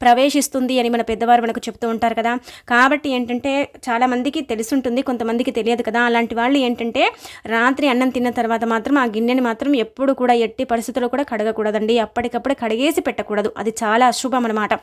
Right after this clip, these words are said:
ఎందుకంటే మనకు పురాణ గ్రంథంలోనే చెప్పబడుతుందన్నమాట. కాబట్టి మనము కొంచెం అన్నానైనా సరే ఆ గిన్నెలో మిగిల్చి పెట్టుకోవాలి. ఆ అన్నాన్ని ఏంటంటే కనుక అలాగే మనము కొంతమంది ఫ్రిడ్జ్లో పెట్టుకుంటారు, అలా పెట్టుకొని కూడా తింటారు. ఎవరి ఇష్టాన్ని బట్టి ఎవరి స్తోమతకు తగ్గట్టు వాళ్ళు చేసుకుంటారు. కానీ అన్నం గిన్నెని మాత్రం ఎప్పుడు కూడా ఊడ్చి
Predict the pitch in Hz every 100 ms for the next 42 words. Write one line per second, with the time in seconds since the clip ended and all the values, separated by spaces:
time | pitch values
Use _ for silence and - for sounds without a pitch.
0 | - - - 277 294 302 311 285 269 240
1 | 254 262 254 254 254 254 285 262 233 220
2 | 220 220 214 214 202 - 220 214 220 359
3 | 453 - - - 233 269 339 240 233 262
4 | 226 240 262 247 240 240 247 214 220 226
5 | 233 214 208 - 180 - 208 214 202 -
6 | - - 233 233 269 302 302 277 254 262
7 | 247 240 240 285 226 226 247 285 277 254
8 | 254 - 233 226 247 277 226 240 254 240
9 | - 240 233 214 - - - 226 233 226
10 | - 254 262 277 262 240 226 202 214 208
11 | 208 240 262 277 247 277 269 262 226 226
12 | 226 233 240 247 240 226 233 240 220 226
13 | 220 233 226 220 233 269 - 254 285 285
14 | 277 254 233 277 254 233 262 254 247 240
15 | 220 - 427